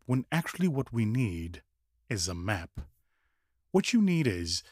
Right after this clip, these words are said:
somebody who is able to give you direction on a piece of paper based on where you are and where you're trying to get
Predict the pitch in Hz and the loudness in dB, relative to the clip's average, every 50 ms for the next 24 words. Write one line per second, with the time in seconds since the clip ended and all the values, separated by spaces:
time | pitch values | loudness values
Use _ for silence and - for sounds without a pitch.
0 | _ - - - 165 170 170 165 160 - 147 139 123 107 110 120 117 113 113 113 | _ -4 -2 0 0 2 2 2 0 0 0 0 2 2 2 2 2 2 2 2
1 | 110 - - 107 92 110 104 90 90 98 95 92 87 - 90 85 82 80 101 135 | 0 0 -4 -4 -4 -4 -4 -2 -4 -6 -6 -4 -4 -6 -6 -6 -2 0 0 0
2 | 135 - - - 202 220 226 208 - _ _ _ _ _ _ _ _ _ _ _ | 0 0 -2 -2 -2 -2 -4 -6 -10 _ _ _ _ _ _ _ _ _ _ _
3 | _ _ _ - 117 98 92 85 - - 175 160 - - 120 98 - _ - - | _ _ _ -2 -2 -2 -4 -8 -8 -6 -2 -2 0 0 -2 -4 -4 _ -2 0
4 | 208 175 - - 98 87 80 85 110 - _ _ _ _ _ _ _ _ _ _ | 0 0 -2 -4 -6 -6 -8 -10 -16 -18 _ _ _ _ _ _ _ _ _ _
5 | - 104 101 127 123 117 - - - 113 101 92 98 92 90 87 87 95 104 156 | -6 -2 0 0 2 0 0 -2 -4 -4 -4 -4 -4 -6 -6 -6 -6 -2 -2 0
6 | 190 170 139 123 120 123 127 - _ _ _ _ _ - 151 147 127 101 101 92 | 0 0 0 0 -2 -4 -8 -10 _ _ _ _ _ -8 -6 -4 -4 -4 -4 -4
7 | 90 95 92 - - - 90 87 87 - - 110 98 87 - 110 101 - - - | -4 -6 -6 -8 -8 -10 -8 -8 -8 -8 -8 -8 -6 -4 -4 -4 -4 -4 -8 -14
8 | - | -14